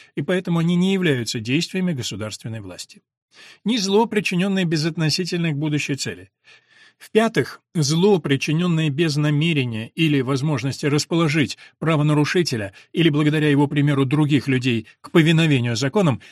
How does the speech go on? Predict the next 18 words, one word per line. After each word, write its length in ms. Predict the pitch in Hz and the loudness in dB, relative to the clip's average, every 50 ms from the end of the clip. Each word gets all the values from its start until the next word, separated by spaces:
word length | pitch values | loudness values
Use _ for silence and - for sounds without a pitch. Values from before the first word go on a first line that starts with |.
| - _ - | -20 _ -2
есть 280 | 156 160 196 175 - | 0 2 2 0 0
не 140 | - 180 185 | 0 0 0
наказание, 640 | 170 160 156 - 170 156 143 160 180 175 156 135 127 | 2 0 -2 -2 -2 -2 -2 -2 0 0 0 0 0
а 20 | |
лишь 240 | 123 135 143 - - | 0 0 0 0 0
враждебное 520 | 139 139 143 135 147 165 143 143 151 156 160 | 0 0 0 0 0 0 0 2 2 0 0
действие, 460 | 165 170 127 - - - 90 - _ _ _ _ _ _ | 0 0 -2 -2 -4 -10 -16 -20 _ _ _ _ _ _
ибо 240 | 190 185 175 170 156 | 0 2 2 2 2
без 180 | 151 156 - | 2 0 0
такой 320 | - 170 160 - 165 139 123 | -2 -2 -2 0 0 0 0
цели 360 | - - - 160 170 185 202 | 0 0 2 2 4 4 4
никакое 440 | 185 185 - 123 113 - 147 131 123 | 2 2 0 -2 0 0 0 0 0
причинённое 560 | 127 123 113 - 123 120 123 117 113 117 117 | -2 -6 -6 -4 -4 -4 -4 -4 -6 -6 -6
зло 220 | 104 123 165 220 | -2 0 2 2
не 120 | 196 175 165 | 4 4 2
может 300 | 151 160 185 185 196 185 | 2 2 2 0 -2 -4
быть 200 | 165 190 - 143 | -4 -4 -4 -4
обозначено 720 | 135 127 127 117 101 117 113 127 160 156 - - 165 160 | -2 -2 -2 -2 -2 -2 0 0 0 0 0 0 -2 -2